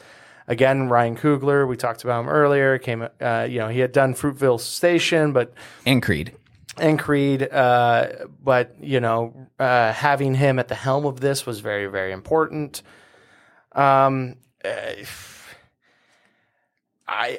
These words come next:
Speaker 1: I, I am on the record. I, I, I don't really care for Black Panther, uh,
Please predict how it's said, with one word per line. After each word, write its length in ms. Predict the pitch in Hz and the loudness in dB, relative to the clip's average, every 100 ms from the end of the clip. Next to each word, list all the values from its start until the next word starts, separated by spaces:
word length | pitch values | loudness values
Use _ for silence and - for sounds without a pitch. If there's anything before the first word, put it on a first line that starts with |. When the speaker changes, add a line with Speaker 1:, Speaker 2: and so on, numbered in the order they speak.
| - | -2
Speaker 1:
I, 800 | 139 143 156 165 175 175 170 - _ _ _ _ _ _ | 2 4 4 4 2 0 -2 -4 _ _ _ _ _ _
I 1120 | 113 143 120 120 - 170 160 185 180 165 156 - _ _ _ 135 - | -4 -2 -2 -6 -2 2 4 2 0 -2 -4 -10 _ _ _ -20 -6
am 260 | 143 147 143 | -2 2 2
on 160 | 156 | 2
the 80 | 151 | 2
record. 420 | 151 165 214 208 | 2 2 0 0
I, 200 | 170 127 120 | 0 0 -2
I, 240 | 127 123 120 _ _ _ _ _ - | -4 -4 -8 _ _ _ _ _ -14
I 100 | 120 _ | -14 _
don't 280 | 131 135 127 | -2 -2 -2
really 240 | 143 143 | -2 -2
care 220 | 135 151 | 0 0
for 120 | 175 185 | 0 0
Black 240 | 175 175 | 0 0
Panther, 480 | 196 190 202 226 - _ _ _ _ | -4 -6 -8 -10 -12 _ _ _ _
uh, 760 | 127 123 123 123 120 120 110 | 0 2 4 4 4 4 2